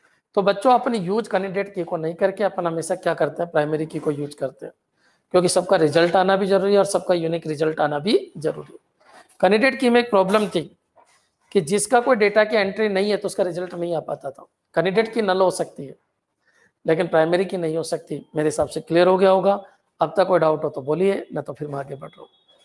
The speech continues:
हाँ जी, ये क्लियर है क्या? रजिस्ट्रेशन नंबर, मैं क्या कह रहा हूँ, हर संस्था के लिए डिजाइनर ये सोचता है क्या लूँ मैं प्राइमरी की,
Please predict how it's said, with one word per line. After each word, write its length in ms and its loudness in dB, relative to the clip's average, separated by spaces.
हाँ 140 -2
जी, 180 -6
ये 80 -2
क्लियर 300 4
है 80 4
क्या? 180 2
रजिस्ट्रेशन 480 0
नंबर, 280 0
मैं 180 0
क्या 120 4
कह 120 0
रहा 100 2
हूँ, 80 0
हर 140 0
संस्था 420 -2
के 140 -6
लिए 360 -4
डिजाइनर 480 4
ये 100 2
सोचता 400 0
है 60 0
क्या 300 2
लूँ 260 -2
मैं 140 0
प्राइमरी 480 0
की, 260 -2